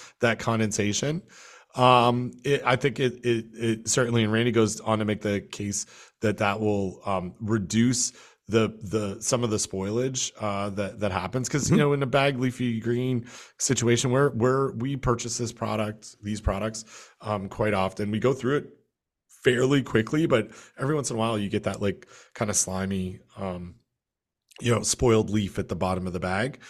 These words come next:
Speaker 1: Um,
Speaker 2: Yep.
Speaker 1: and, and so I thought that was, I thought that was good. Um, you know, a good, a good suggestion just to soak up that extra condensation.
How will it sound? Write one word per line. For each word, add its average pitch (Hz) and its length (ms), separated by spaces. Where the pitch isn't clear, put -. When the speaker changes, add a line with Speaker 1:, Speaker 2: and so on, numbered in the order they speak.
Speaker 1:
Um, 101 360
Speaker 2:
Yep. - 240
Speaker 1:
and, 110 380
and 117 200
so 113 180
I 110 100
thought 123 200
that 127 100
was, 123 260
I 107 80
thought 113 180
that 123 60
was 110 140
good. 113 260
Um, 95 360
you 95 180
know, 92 80
a 90 40
good, 92 240
a 101 60
good 90 200
suggestion 87 440
just - 180
to 87 140
soak 113 220
up 110 120
that 95 140
extra 92 440
condensation. 92 580